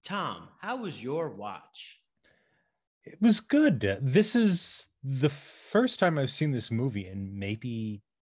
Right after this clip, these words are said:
Speaker 2: more than a decade. It's been a long time. I, I don't think I've seen this movie when I was in my thirties. And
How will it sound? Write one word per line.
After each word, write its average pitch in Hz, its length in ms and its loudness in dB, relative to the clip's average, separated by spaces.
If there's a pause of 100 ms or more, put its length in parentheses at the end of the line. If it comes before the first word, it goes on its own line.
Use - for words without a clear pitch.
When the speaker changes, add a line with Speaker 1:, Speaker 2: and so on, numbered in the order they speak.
(180)
Speaker 2:
more 104 340 -2
than 101 140 -4
a 80 60 -10
decade. - 540 -10
It's - 120 -14
been 135 120 -4
a 85 100 -6
long 82 960 -4
time. 76 500 -10 (160)
I, 107 80 -2
I 98 40 -2
don't 104 180 0
think 107 140 -6
I've 92 100 -6
seen 90 140 -10
this 82 140 -8
movie 90 200 -4
when 82 100 -6
I 85 40 -8
was 80 120 -10
in 85 80 -8
my 78 140 -8
thirties. 85 800 -4 (640)
And 123 480 6